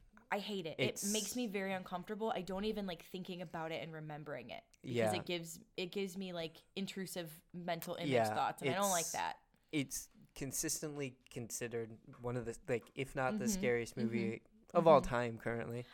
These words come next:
Speaker 1: I hate it 'cause I'm imagining, like, the Thing's face
Speaker 2: Yes.
Speaker 1: right now in the bottom of the pool, and
Speaker 2: Right.
Speaker 1: I'm j-, uh, la, la,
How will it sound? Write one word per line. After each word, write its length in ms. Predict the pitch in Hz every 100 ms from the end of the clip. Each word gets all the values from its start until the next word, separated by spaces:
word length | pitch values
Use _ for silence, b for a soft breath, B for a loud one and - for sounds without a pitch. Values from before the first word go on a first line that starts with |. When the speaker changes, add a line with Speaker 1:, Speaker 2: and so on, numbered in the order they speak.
| -
Speaker 1:
I 60 |
hate 180 | 240 294
it 100 | 226
'cause 100 | 208
I'm 160 | 208 208
imagining, 640 | 214 220 226 240 240 208 196
like, 240 | 175 170
the 80 | 180
Thing's 460 | 170 190 180 180 -
face 240 | - 190
Speaker 2:
Yes. 260 | 220 208 220
Speaker 1:
right 200 | 196 180
now 260 | 180 175 165
in 100 | 170
the 60 |
bottom 260 | 165 165 180
of 60 | 175
the 80 |
pool, 560 | 170 - 180 170 151 156 -
and 440 | - - 110 107
Speaker 2:
Right. 100 | -
Speaker 1:
I'm 200 | 180 185
j-, 100 | 170 -
uh, 140 | 170
la, 120 | 175
la, 60 | 170